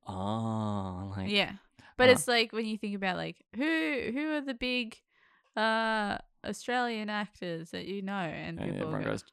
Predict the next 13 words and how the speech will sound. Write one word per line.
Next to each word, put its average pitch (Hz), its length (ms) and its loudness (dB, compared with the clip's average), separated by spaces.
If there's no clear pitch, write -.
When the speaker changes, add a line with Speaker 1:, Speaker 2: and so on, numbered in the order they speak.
Speaker 1:
"Jeffrey - 260 -4
Rush," 120 420 2
or 107 360 -6
Speaker 2:
Yeah, 190 280 -2
Nicole 185 340 -4
Kidman, 220 520 -10
Speaker 1:
Hugo 104 260 0
Weaving. 110 380 2
Speaker 2:
Chris 170 220 -8
Hemsworth. 220 460 -6
Speaker 1:
There 113 520 4
you - 40 -2
go. - 40 -8